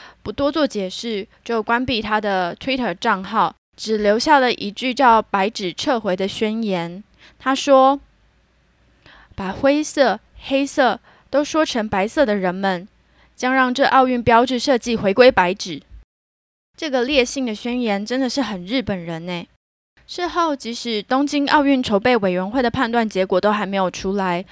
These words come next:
佐野研二郎就主动撤销了自己的设计权。后来，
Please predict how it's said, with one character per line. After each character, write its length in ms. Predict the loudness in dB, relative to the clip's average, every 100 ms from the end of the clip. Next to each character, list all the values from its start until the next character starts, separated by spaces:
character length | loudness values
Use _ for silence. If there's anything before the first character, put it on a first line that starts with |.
| -20 -20 _
佐 160 | -2 2
野 180 | 2 2
研 160 | 2
二 140 | 4 6
郎 260 | 4 2
就 160 | 4 4
主 140 | 2
动 220 | 0 0
撤 200 | 0 -2
销 220 | 2 2 2
了 120 | 0
自 160 | -4
己 160 | -8 -6
的 140 | -6
设 220 | -2 0 -2
计 240 | -4 -8
权。 420 | -4 -4 -4 -10 -18 _ _ _ _ _
后 220 | -6 -2 2
来， 360 | 4 4 0